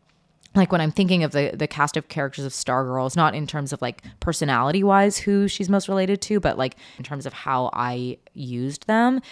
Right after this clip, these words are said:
it's definitely Gia and Lena Dunham. And so in that sense, it's like,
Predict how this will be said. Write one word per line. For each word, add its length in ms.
it's 200
definitely 540
Gia 640
and 440
Lena 240
Dunham. 460
And 160
so 300
in 160
that 240
sense, 380
it's 160
like, 160